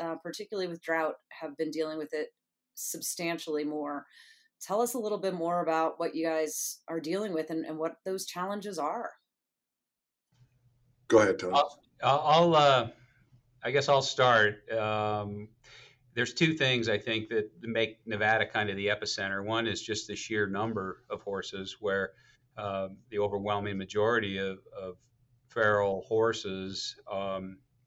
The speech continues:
Speaker 3: reside in Nevada. The other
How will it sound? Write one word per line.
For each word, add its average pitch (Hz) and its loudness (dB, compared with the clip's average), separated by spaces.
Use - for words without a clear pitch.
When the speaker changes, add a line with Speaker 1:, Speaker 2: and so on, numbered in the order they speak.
Speaker 3:
reside 107 0
in 113 -2
Nevada. 95 -6
The 113 2
other 131 6